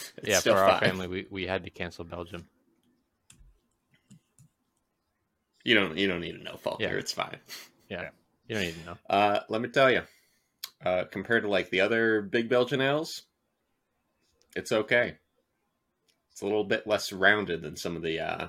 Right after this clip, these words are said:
Speaker 1: big ones like Duvel or, uh, Pink Elephant, dude. Delirium.
Speaker 2: Oh, Tremens or whatever.
Speaker 1: Yeah.
Speaker 2: I don't know what it's called. I know what you're talking about.
Speaker 1: Yeah, Delirium Tremens. Yeah, you
Speaker 2: Yeah.
Speaker 1: got it.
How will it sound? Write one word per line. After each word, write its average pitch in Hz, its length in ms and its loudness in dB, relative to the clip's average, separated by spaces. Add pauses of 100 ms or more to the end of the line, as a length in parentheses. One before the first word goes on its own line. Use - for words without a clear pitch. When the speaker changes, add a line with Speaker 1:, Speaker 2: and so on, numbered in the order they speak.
Speaker 1:
big 90 140 -4
ones 87 200 -6
like 82 280 -6
Duvel 92 360 -4
or, 85 240 -4
uh, 50 280 -4 (1000)
Pink 98 180 -2
Elephant, 92 440 -2
dude. - 320 -10 (680)
Delirium. 87 380 0
Speaker 2:
Oh, 92 480 4 (540)
Tremens 95 480 -4
or 95 80 0
whatever. 98 400 0 (480)
Speaker 1:
Yeah. 80 240 -4 (680)
Speaker 2:
I 90 60 -10
don't 87 80 -8
know 82 80 -6
what 80 80 -6
it's - 100 -18
called. 82 240 -4
I - 40 -10
know 82 80 -8
what 82 60 -8
you're 82 60 -14
talking 87 260 -10
about. 92 200 -16 (380)
Speaker 1:
Yeah, - 160 -10
Delirium 90 400 -4
Tremens. - 600 -14
Yeah, - 140 -14 (100)
you - 100 -10
Speaker 2:
Yeah. - 60 -6
Speaker 1:
got - 160 -6
it. - 100 -14